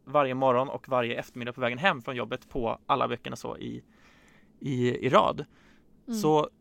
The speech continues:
Speaker 1: det är två år sedan jag läste Halvblodsprinsen. Men jag och min tjej körde ett Harry Potter,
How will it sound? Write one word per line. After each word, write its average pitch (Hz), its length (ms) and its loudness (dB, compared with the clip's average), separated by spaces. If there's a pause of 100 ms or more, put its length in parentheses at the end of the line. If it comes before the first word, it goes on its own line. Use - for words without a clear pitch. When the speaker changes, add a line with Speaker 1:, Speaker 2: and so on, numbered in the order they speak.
(120)
Speaker 1:
det 165 80 -4
är 170 40 0
två 226 280 -4
år 180 100 4
sedan 151 140 -6
jag 139 80 -2
läste 139 460 2 (680)
Halvblodsprinsen. 127 760 -6 (520)
Men 156 320 -2
jag 147 400 0
och 147 260 -10
min 143 320 -10
tjej 180 540 -8
körde 131 360 -4
ett - 200 -12
Harry 135 160 -6
Potter, 113 720 -10